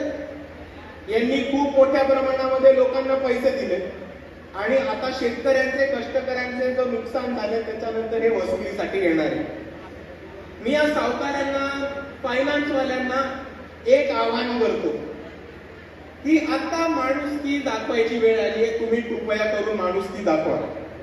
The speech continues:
पूरग्रस्तांची हालत खराब झालेली आहे,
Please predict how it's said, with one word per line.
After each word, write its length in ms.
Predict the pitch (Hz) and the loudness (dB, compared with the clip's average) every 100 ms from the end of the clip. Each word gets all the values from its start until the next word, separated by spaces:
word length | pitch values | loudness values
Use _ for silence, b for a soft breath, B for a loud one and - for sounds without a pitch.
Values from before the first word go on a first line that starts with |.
| - - - - - - - - - | -16 -18 -18 -18 -18 -18 -18 -12 0
पूरग्रस्तांची 840 | 269 277 269 - - 254 254 269 | 4 6 6 6 6 4 2 2
हालत 440 | 214 208 247 - | 2 2 2 2
खराब 320 | 240 233 226 220 | 2 2 2 0
झालेली 320 | 202 202 196 | -2 -2 -2
आहे, 220 | 208 - | -4 -8